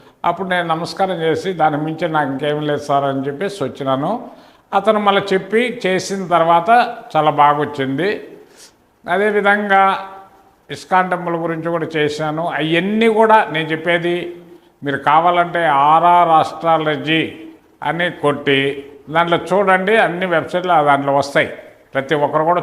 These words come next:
చూడొచ్చు. దాని గురించి నేను ఇప్పుడు విపులంగా చెప్పేదైతే వద్దు. మళ్ళా రెండోది,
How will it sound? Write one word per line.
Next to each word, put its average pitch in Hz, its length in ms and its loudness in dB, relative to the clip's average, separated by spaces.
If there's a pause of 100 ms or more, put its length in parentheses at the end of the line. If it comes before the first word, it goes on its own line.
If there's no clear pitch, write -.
(120)
చూడొచ్చు. 156 440 -2 (680)
దాని 135 180 2
గురించి 156 340 -2
నేను 143 200 -2
ఇప్పుడు 139 220 -6
విపులంగా 139 720 -4
చెప్పేదైతే 143 640 -2
వద్దు. 143 580 -2 (500)
మళ్ళా 196 260 4
రెండోది, 170 840 2